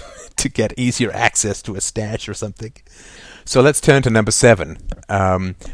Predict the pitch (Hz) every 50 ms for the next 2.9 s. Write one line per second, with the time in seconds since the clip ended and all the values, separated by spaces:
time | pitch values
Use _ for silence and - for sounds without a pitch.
0 | - - - - 107 101 95 110 123 143 170 131 117 127 123 127 123 110 98 98
1 | 101 98 - 104 123 127 139 - - 135 123 131 107 104 98 98 95 - 117 113
2 | 110 117 101 98 95 98 98 - 117 101 98 98 90 98 95 95 95 92